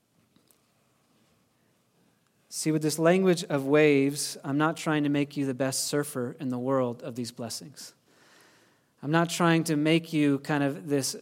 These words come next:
alter this New York achievement mindset into a religious context, that you achieve the best way to use God's abundance, the best way to use God's power,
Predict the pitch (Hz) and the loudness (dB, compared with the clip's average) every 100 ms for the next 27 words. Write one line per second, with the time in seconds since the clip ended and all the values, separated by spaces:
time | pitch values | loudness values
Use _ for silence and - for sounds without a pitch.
0 | - 160 156 165 165 151 143 156 156 156 | -6 2 2 4 0 0 0 0 2 4
1 | 147 151 135 - 170 170 147 143 139 151 | 2 0 -6 -2 0 0 -2 -2 0 0
2 | 156 - 131 135 - 147 139 151 135 139 | -2 -2 -2 -4 -4 -2 -2 -2 0 0
3 | 143 151 139 - 147 151 156 131 135 - | 0 0 -4 -4 -2 -2 -2 -6 -6 -8
4 | 156 170 151 143 - - 202 175 139 120 | -8 -2 -2 -2 -4 -2 2 2 2 -2
5 | - _ - _ 151 139 175 170 160 165 | -12 _ -20 _ 0 4 4 2 4 6
6 | 170 160 143 147 151 143 147 139 135 139 | 6 4 0 0 0 0 0 0 0 -2
7 | 135 120 135 - - - - _ _ 160 | -2 -4 -8 -14 -16 -20 -20 _ _ 4
8 | 165 170 - 175 190 185 170 165 151 156 | 6 4 6 6 8 8 4 2 2 2
9 | 143 151 135 131 - 127 123 143 | 0 2 0 0 -4 -4 -4 -8